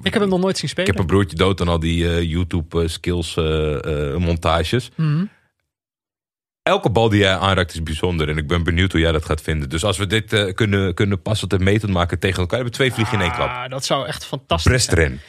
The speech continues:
Speaker 1: Ik denk, als we, als ik een beetje mag kijken wat, wat we allemaal op ons verlanglijstje hebben gezet.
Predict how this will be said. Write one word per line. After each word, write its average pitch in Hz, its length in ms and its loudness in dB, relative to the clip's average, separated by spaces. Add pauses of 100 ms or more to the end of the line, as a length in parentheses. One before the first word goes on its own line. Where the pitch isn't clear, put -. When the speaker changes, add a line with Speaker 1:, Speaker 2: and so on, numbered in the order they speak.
(120)
Speaker 1:
Ik 180 160 -4
denk, 233 240 2
als - 200 -2
we, 196 160 -6
als - 200 -2
ik - 80 -10
een 170 100 0
beetje 151 520 0 (680)
mag - 260 -2
kijken 170 360 0
wat, 131 240 0 (880)
wat 160 220 -8
we 151 80 2
allemaal 143 200 4
op 139 140 2
ons 139 160 0
verlanglijstje 147 640 2
hebben 120 200 -6
gezet. - 440 -8